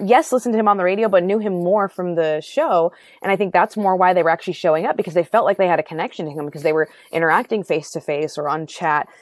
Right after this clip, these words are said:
and things like that. And I think they ended up selling, like, four or five cars or something like that from people, 'cause then I think they built a trust there too. You know, this guy that we interact with every day is talking about this place, and he gets his car from there too. And,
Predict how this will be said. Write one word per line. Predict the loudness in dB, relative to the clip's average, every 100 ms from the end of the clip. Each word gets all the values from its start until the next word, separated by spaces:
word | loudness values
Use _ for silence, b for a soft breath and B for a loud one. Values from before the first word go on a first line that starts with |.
| B
and | -8
things | -4 0
like | 0 2
that. | 2
And | 0
I | -2
think | -6
they | -6 -4
ended | 0
up | -2
selling, | -2 -10 -8 -6
like, | -4 -4 -6
four | -6 -4 -2
or | -2
five | -2 -4 -4
cars | -4 -2 -2 -4
or | -6
something | -8 -10 -10
like | -8 -10 -4
that | -4 -4 -10
from | -4 -4
people, | -2 -2 -2
'cause | 0
then | 0 -2 B B
I |
think | -2 2
they | 4 4
built | 2 2
a |
trust | -2 0 -4 -4 -2
there | 0 0
too. | -2 -2 0
You | 0
know, | 0
this | -2 0
guy | 2 4
that | 4
we | 4 2
interact | 2 0 -2 -2
with | -2
every | -2 -2 -2
day | 0 0
is | 0
talking | -2 -2 0
about | 2 2
this | 4 2 0 B B
place, | 2 4 2
and | 0
he | -2
gets | -2 0
his | -2 -2
car | 0 2
from | 0 -4 -2
there | -2
too. | -2 0 2 2
And, | -2